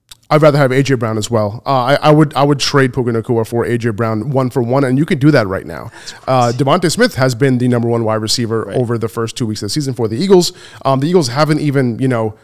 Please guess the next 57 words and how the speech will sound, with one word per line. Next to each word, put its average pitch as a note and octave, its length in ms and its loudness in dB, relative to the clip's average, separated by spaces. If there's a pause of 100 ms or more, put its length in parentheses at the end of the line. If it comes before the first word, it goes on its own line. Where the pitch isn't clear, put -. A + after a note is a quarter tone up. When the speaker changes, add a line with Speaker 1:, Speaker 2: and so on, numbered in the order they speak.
(140)
Speaker 1:
they're C#3+ 200 0
still C#4+ 200 0
working D#3 240 2
out C#3 120 -2
some A2 120 -6
kinks - 320 0
with B2 160 0
their A#2+ 100 0
Speaker 2:
Mm. G#2+ 120 0
Speaker 1:
offense. - 320 -6
So, A#2+ 260 0 (320)
um, A#2+ 300 -2
A D#3 80 0
J C#3+ 100 0
Brown C3 220 0
is A#2 80 -2
somebody A#2+ 200 -2
that A2 120 -4
I'm A2 100 -4
definitely A#2 300 -4
taking A2+ 280 -6
over A2+ 220 -6
Puka A2+ 280 -6
rest G2+ 200 -6
of - 80 -16
the - 80 -8
season. - 180 -16 (120)
Speaker 2:
Well, C3 220 2
wh-, C3 140 -4
what B2+ 140 -4
about A#2 200 2
his G2+ 140 -6
running A#2 220 -2
mate, G2+ 160 -6
Devontae F#2+ 360 -8
Smith? - 440 -12 (320)
Speaker 1:
Devontae G3 320 4
Smith C4+ 180 0
too. E4+ 300 4
I D3+ 80 4
mean, E3 220 6
you D#3+ 100 4
know, C#3+ 140 6 (160)
uh, C#3 120 0
I, E3+ 440 2
I - 40 4
personally, F3+ 680 2
I D3+ 100 4
would, E3+ 300 0 (340)
if C3 140 -6
I B2+ 80 2
have D3 180 0
Devontae C3+ 400 0
Smith, A#2+ 240 -4
then A2 140 -4
I A#2+ 100 0
wanna C3+ 400 0